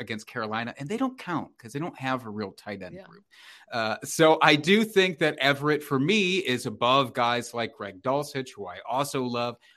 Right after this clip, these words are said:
Speaker 1: above even Dalton Schultz, and this week,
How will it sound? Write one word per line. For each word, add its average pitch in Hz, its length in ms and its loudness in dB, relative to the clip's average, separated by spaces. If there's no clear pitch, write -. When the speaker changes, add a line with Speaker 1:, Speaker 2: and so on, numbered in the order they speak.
Speaker 1:
above 110 440 -4
even 123 320 -2
Dalton 117 380 -2
Schultz, - 600 -4
and 202 440 0
this 190 240 -2
week, 175 460 -2